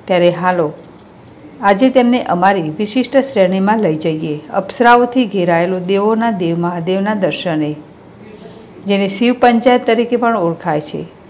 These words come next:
સોળમી સદીમાં અરવલ્લીની ગિરિમાળાઓ અને વનરાજીમાં ઘડાયેલા આ ભવ્યથી ભવ્ય અને પ્રાચીન મંદિરમાં બિરાજે છે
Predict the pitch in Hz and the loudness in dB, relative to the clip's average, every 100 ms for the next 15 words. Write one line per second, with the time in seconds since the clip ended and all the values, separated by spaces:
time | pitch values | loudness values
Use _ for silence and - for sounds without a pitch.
0 | - - - 247 233 262 277 285 262 269 | -20 -20 -4 2 4 4 4 4 6 6
1 | 262 196 180 202 208 226 240 202 190 185 | 4 2 2 0 2 2 2 0 -2 -2
2 | 180 175 180 185 202 175 170 175 175 185 | 0 2 4 4 4 2 0 0 0 2
3 | 202 202 208 220 247 185 160 165 196 190 | 2 2 0 0 0 0 0 2 2 0
4 | - 202 220 214 175 180 185 233 - 185 | 2 4 4 4 2 2 0 0 -2 -4
5 | 151 175 170 170 170 175 170 180 175 175 | -2 -2 0 0 -2 -2 -4 -4 -6 -4
6 | 214 240 208 190 170 160 160 175 - | -2 0 0 0 -2 -4 -4 -6 -4